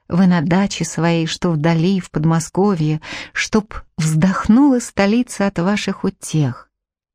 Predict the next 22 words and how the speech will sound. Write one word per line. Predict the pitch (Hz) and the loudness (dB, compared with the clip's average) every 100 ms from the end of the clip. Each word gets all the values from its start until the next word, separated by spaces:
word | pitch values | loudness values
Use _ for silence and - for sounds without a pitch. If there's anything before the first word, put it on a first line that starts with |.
| _ | _
и | 185 | -6
принять | - 180 185 180 156 | -2 2 2 0 -2
вас | 151 - | -4 -2
обратно | 151 156 233 - 139 127 - _ _ - | -2 0 0 0 -2 -4 -8 _ _ -18
спешила | - - 165 - 254 226 220 _ _ - | -10 -6 -2 0 2 0 -4 _ _ -18
с | - | -4
любовью». | 214 175 156 139 - - - _ _ _ _ _ _ _ _ _ _ - | 0 2 2 0 -2 -10 -14 _ _ _ _ _ _ _ _ _ _ -8
После | 196 196 | -4 0
того, | 190 185 | 0 0
как | - 214 | -2 -2
я | |
прочитала | 196 160 - 180 165 | -2 -4 -2 -2 -2
стихотворение, | 156 - - 160 165 226 180 139 - _ _ - - - - - | -4 -8 -6 -2 0 2 2 0 -6 _ _ -16 -14 -14 -6 2
мой | 214 294 | 4 4
папа | 269 254 240 | 2 2 2
сказал: | - - 180 160 143 123 165 _ _ _ _ _ - | -2 0 0 2 0 0 -6 _ _ _ _ _ 0
«Маргарита, | 208 202 214 139 - - - _ _ _ | 2 4 2 0 -6 -16 -18 _ _ _
а | - | 0
ведь | 165 170 | 0 0
ты | - | 0
действительно | 170 180 - 165 196 202 196 | 2 0 0 0 0 2 0
поэт». | 190 160 165 226 - | 0 0 0 -2 -6